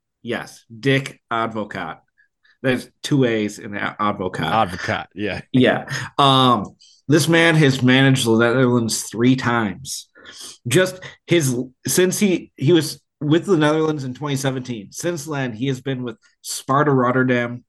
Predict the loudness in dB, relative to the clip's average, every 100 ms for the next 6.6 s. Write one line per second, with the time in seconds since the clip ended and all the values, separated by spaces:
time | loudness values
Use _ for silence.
0 | _ -2 -2 0 -4 -6 -8 _ _ -20
1 | -6 -2 0 0 -2 -4 -6 -12 _ _
2 | -4 -2 0 0 2 0 -6 -18 _ -20
3 | _ -8 -4 0 0 -2 -6 _ _ -14
4 | -4 0 2 2 0 -2 -6 -10 -12 -12
5 | -14 _ _ _ _ -20 _ _ -4 0
6 | 0 -2 -6 -6 0 0